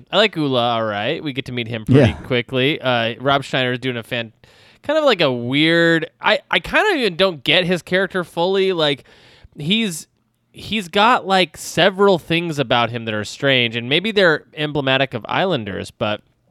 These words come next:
Speaker 1: like, he wears really, he wears clothes that just don't fit him. <laughs> It's, like, another
Speaker 2: <laughs>
Speaker 1: thing about his, like, shorts that are, like, way, way, way, way, way too tight, or, like, belly shirts and stuff. Like,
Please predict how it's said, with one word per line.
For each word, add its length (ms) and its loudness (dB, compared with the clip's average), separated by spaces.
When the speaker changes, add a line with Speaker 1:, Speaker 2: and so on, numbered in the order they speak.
Speaker 1:
like, 120 2
he 120 0
wears 400 0
really, 800 -4
he 120 -4
wears 280 2
clothes 320 0
that 100 -6
just 180 -10
don't 160 -4
fit 300 -6
him. 200 -16
<laughs> 80 -4
It's, 180 2
like, 180 4
another 440 4
Speaker 2:
<laughs> 140 -6
Speaker 1:
thing 180 -2
about 300 -2
his, 200 -6
like, 140 2
shorts 440 0
that 100 0
are, 20 -2
like, 160 0
way, 380 0
way, 160 4
way, 160 0
way, 160 -4
way 480 -2
too 200 -6
tight, 440 0
or, 80 -4
like, 200 -8
belly 280 0
shirts 480 -4
and 120 -10
stuff. 440 0
Like, 280 -2